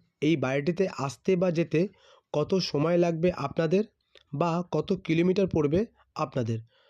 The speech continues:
সবটাই দেখতে পাবেন আপনাদের মোবাইলের স্ক্রিনে। টোটাল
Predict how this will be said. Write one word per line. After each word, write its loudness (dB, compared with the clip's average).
সবটাই 0
দেখতে -2
পাবেন 2
আপনাদের 0
মোবাইলের 2
স্ক্রিনে। 0
টোটাল 0